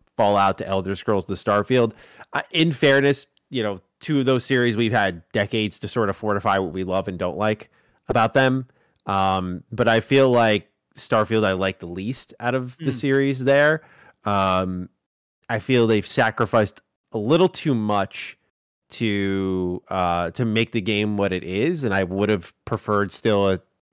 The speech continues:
Speaker 1: you know, I can say with certainty now, seeing how the exploration and the planets played out, a more scaled down approach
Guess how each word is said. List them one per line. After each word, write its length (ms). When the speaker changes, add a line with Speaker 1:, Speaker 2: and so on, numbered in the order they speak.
Speaker 1:
you 100
know, 60
I 60
can 100
say 200
with 200
certainty 380
now, 200
seeing 240
how 160
the 120
exploration 680
and 160
the 40
planets 380
played 220
out, 240
a 80
more 200
scaled 400
down 200
approach 640